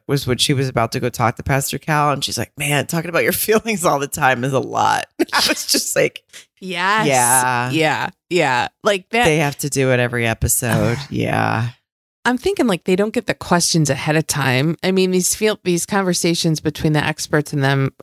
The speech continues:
Speaker 2: well, clearly, as we saw with Elijah one, they're not, they don't know what's coming, you know, when they're talking to each other. So, yeah, it's a lot, a lot of thinking on your feet, you know?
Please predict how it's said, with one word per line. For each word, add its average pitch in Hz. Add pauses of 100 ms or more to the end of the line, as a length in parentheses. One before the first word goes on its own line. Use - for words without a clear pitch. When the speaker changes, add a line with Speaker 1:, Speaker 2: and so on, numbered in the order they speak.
(100)
Speaker 2:
well, 151
clearly, 202
as 151
we 147
saw 143
with 135
Elijah 151
one, 127 (320)
they're 170
not, 170 (300)
they 170
don't 214
know 143
what's 139
coming, 143
you 170
know, 143
when 151
they're 139
talking 160
to 139
each 131
other. 131
So, 151 (680)
yeah, 180
it's -
a 240
lot, 165
a 165
lot 170
of 185 (120)
thinking 190
on 151
your 127
feet, - (260)
you 151
know? 139